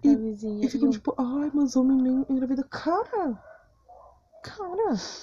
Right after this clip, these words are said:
Speaker 1: a gente é o país com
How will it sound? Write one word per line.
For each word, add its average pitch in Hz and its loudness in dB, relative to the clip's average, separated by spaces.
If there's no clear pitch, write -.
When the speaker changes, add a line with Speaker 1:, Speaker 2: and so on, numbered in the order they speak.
Speaker 1:
a 240 4
gente 254 2
é 311 2
o 302 0
país 262 0
com - -18